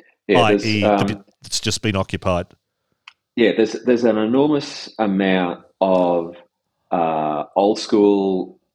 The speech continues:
Speaker 1: energy resources in eastern Ukraine, the, the coal and the gas, and there's, uh, more crucially,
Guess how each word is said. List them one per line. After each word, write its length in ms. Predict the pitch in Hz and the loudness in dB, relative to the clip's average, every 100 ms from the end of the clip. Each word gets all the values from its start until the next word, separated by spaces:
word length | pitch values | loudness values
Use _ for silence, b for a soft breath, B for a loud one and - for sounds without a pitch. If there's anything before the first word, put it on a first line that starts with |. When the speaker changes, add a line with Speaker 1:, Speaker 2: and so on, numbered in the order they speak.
| - | -4
Speaker 1:
energy 840 | 104 98 95 92 90 90 87 85 _ _ _ _ | -2 -2 -4 -4 -2 -4 -6 -10 _ _ _ _
resources 760 | 101 92 98 92 - 127 - - | -6 -2 -2 -2 -4 -10 -10 -8
in 160 | 87 | -4
eastern 280 | 85 82 87 | -4 -4 -6
Ukraine, 400 | 78 - 82 90 | -6 -2 -2 0
the, 180 | 98 80 | 0 -2
the 80 | 76 | -2
coal 280 | 76 92 82 | -2 0 0
and 120 | 78 | -4
the 60 | 73 | -4
gas, 320 | 78 80 - | -4 -4 -4
and 280 | - 98 90 | -2 0 2
there's, 320 | 85 82 - - | 0 -2 -8 0
uh, 460 | 85 82 82 80 78 B B B B - - | 2 2 2 -2 -6 B B B B -18 -6
more 280 | 92 98 120 | 0 2 2
crucially, 880 | - 87 76 - 82 82 82 80 | 2 2 2 0 2 2 2 -2